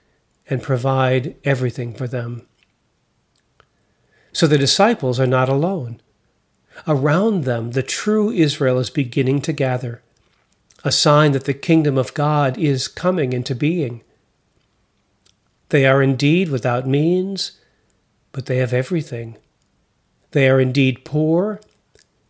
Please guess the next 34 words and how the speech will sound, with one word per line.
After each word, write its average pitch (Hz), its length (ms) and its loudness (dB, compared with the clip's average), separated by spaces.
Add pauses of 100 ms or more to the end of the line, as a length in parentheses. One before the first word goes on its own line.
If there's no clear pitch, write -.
(180)
and 117 180 -8
yet 123 300 -2
they 151 160 2
are 156 140 0
rich. - 640 -4 (1040)
A 147 100 4
group 143 360 4
of 208 140 -2
people 147 340 -2
throughout 147 420 2
the 156 100 0
land, 123 420 0
all 170 260 4
of 123 120 0
them 117 180 -2
seized 165 560 2
by 139 120 2
the 127 120 0
reign 143 260 2
of 151 140 -4
God, 120 360 -2
trusting 160 560 -2
one 127 140 0
another 156 460 0 (180)
without 156 380 2
reservation, 151 760 0 (600)
sharing 151 480 4
with 151 180 0
one 151 160 2
another, 151 460 -2 (640)
caring 143 460 2
for 147 160 0
one 139 180 0
another. 139 540 -4